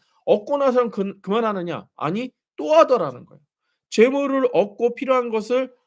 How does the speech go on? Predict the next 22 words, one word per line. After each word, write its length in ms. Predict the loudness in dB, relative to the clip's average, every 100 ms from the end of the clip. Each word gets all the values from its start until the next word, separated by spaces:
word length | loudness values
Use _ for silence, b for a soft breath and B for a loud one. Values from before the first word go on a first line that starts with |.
| b
얻는 420 | 2 4 4 -2
것은 260 | -2 -2 -4
죄가 260 | -6 -4 -6
아니에요. 340 | -8 -14 -20 _
그쵸? 360 | _ -8 -8 -8 _ _ -2
돈을 340 | 0 2 0
가지는 420 | -2 -4 -4 -4
것 120 | -6
자체가 420 | -6 -6 0 2 0
죄는 340 | -2 -4 -4
아닙니다, 400 | -6 -8 -8 -8
여러분들. 400 | -10 -14 -18 -20 _ _ _ _ _
중요한 320 | -6 0 2
것은 380 | 2 2 -2 -4 _ _ _ _ _
필요 440 | 0 2 4 2 0
이상의 560 | -4 -2 -2 0 -2
것을 500 | 0 -2 0 -4 -4 0
얻으려고 580 | 0 2 2 0 4
하는 200 | 4 4
것이 240 | -4 -6 -8
죄라는 460 | -10 -10 -10 -12
거예요. 140 | -18